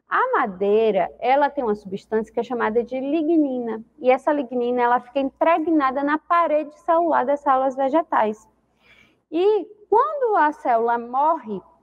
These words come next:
só resta ali aquela parede de lignina. Então, o que ele estava vendo era a parede celular,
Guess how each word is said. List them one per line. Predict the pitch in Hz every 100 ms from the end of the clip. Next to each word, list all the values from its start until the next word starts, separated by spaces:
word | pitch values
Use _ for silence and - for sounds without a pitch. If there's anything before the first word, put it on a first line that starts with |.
| _ _
só | - 294
resta | 277 269 -
ali | 277 247 285 -
aquela | 277 269 262
parede | 262 302 339 262 247 262
de | 247 262
lignina. | 262 240 302 370 226
Então, | 214 220 220
o | 226
que | 302
ele | 320
estava | 359 294 262
vendo | 240 214 208 214 254 _ _ -
era | 226 233 254 - - - _ _ -
a | 302 381
parede | 370 311 262 277 269
celular, | 311 330 294 339 370 233 196